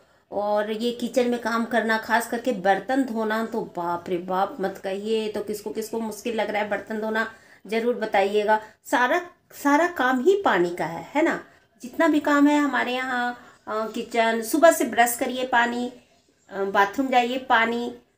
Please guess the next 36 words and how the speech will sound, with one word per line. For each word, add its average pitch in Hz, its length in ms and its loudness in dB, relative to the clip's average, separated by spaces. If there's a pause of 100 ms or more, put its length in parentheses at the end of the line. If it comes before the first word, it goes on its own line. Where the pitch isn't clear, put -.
(180)
उसके - 280 -6
बाद 220 200 0
किचन 254 260 -6
में 247 100 -2
आइए, 233 240 -2
पानी, 226 460 -2
पानी, 220 340 -2
मतलब, 269 180 -2
सारा 262 400 2
काम 277 240 -2
पानी, 262 280 2
और 262 80 2
पानी 240 340 -2
छुइए 277 280 -2
कि 285 100 0
हाथ 233 260 2
पूरा 240 300 -2
बर्फ़ 190 360 0
हो 190 60 -6
जाता - 260 -8
है 202 60 -8
पूरा। 202 680 -8 (360)
तो - 60 -14
आप 233 220 -2
लोगों 294 180 2
की 311 60 -2
तरफ 302 280 0
कैसा 247 260 0
ठंड 269 240 -4
है 214 100 0
दोस्तों, 214 320 -8
हमें 208 220 -6
ज़रूर 214 240 0
बताइएगा, 196 560 0
है 247 160 -6
ना? 185 160 -4